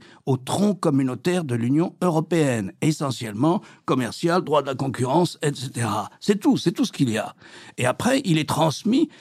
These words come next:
Pourquoi est-ce qu'un acte comme celui-là, une directive européenne, une décision européenne, passe devant les parlements nationaux ? Précisément pour qu'il y ait cet ultime contrôle démocratique. Donc il n'y a pas d'opposition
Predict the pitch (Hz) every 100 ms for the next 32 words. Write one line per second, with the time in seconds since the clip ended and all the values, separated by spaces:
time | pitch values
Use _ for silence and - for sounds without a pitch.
0 | - - - _ - - 359 262 - 185
1 | 156 - - 151 180 - - - - _
2 | - - 147 - 131 127 127 180 254 -
3 | - 117 110 135 117 107 - 127 110 95
4 | - 127 190 226 120 98 151 - 131 120
5 | 143 104 107 196 208 190 214 190 139 127
6 | 123 117 127 117 143 143 117 - 117 113
7 | 101 - _ _ _ _ - - 110 127
8 | 120 147 147 240 359 196 151 - 151 247
9 | - 120 156 160 240 269 202 160 170 247
10 | 143 170 175 - 180 - 226 - 117 -
11 | - 160 247 220 226 - 311 208 160 131
12 | 147 117 120 - 135 117